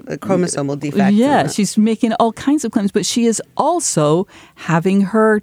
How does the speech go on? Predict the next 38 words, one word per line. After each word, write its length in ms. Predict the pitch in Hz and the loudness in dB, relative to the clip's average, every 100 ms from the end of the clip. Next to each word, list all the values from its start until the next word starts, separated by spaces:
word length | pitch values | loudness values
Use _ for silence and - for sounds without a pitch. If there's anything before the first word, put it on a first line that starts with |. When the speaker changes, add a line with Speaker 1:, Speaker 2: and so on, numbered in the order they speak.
| - | -4
Speaker 2:
treated 640 | - 247 285 403 220 160 | -4 0 -2 0 -2 -2
for 140 | - | -4
these 260 | 143 147 147 | -2 -2 -2
diseases. 760 | - 143 143 131 135 127 143 - - - | -4 -2 0 -2 -4 -6 -8 -14 -20 -18
That 120 | - 175 | -10 -6
she 200 | - 208 | -2 0
does 300 | 240 285 - | 0 -2 0
have 220 | 269 269 | 0 2
a 40 | |
feeding 420 | 208 - 170 147 147 | 0 2 2 2 0
tube 340 | - 147 135 | 0 0 2
in 260 | 143 143 147 | 2 2 2
that, 180 | 156 - | 0 2
and 120 | 165 | 2
in 140 | 160 | 4
fact, 320 | 151 160 139 156 | 2 -2 -2 -2
in, 300 | 143 151 - | 0 -2 -4
uh, 160 | - - | -8 -2
in 140 | 156 | 0
the 100 | 151 | 2
real 420 | 156 151 185 277 214 | 2 2 0 2 -2
case, 520 | - 135 139 - - - - _ | -2 -2 -2 -4 -8 -14 -20 _
you 100 | 170 | 0
know, 340 | 156 160 165 - - - - | 2 2 0 -4 -12 -16 -12
caused 480 | - 202 240 226 | -2 2 2 0
her 140 | - 190 | 0 0
daughter 420 | 180 185 190 175 | 2 2 0 -4
to 200 | - 180 | -2 -2
have, 420 | 180 180 180 180 - - _ _ _ - - | 0 2 0 -4 -18 -20 _ _ _ -20 -20
you 140 | - 226 | -6 -2
know, 180 | 196 - | -2 0
eye 200 | 247 277 | 0 2
operations, 480 | 233 190 170 160 147 - | 2 2 0 0 -2 0
ear 260 | 269 247 | 2 4
operations, 840 | 175 160 165 156 156 - 156 156 - | 2 0 0 2 0 0 0 -2 -4
very, 520 | 180 175 262 285 262 | -4 0 2 2 2
very 560 | 220 226 226 220 185 170 | 2 2 2 2 0 0
intrusive 960 | 185 175 - 233 233 - 190 180 165 165 | 0 -2 -4 -2 -2 -2 0 2 0 -4